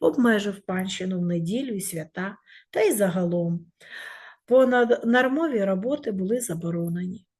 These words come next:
Ухвалами тисяча сімсот вісімдесят першого, тисяча сімсот вісімдесят другого років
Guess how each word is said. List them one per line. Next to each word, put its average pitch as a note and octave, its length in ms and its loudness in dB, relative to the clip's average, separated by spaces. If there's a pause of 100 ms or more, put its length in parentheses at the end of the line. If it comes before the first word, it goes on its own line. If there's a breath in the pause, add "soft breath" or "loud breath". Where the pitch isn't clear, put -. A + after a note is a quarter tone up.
(100)
Ухвалами G#3+ 880 -2
тисяча E4 280 2
сімсот E4 460 -2
вісімдесят A3+ 540 -4
першого, G#3+ 440 0
тисяча C4 300 -6
сімсот D4 480 -4
вісімдесят G#3+ 460 -4
другого G#3+ 360 -2
років F3 440 -4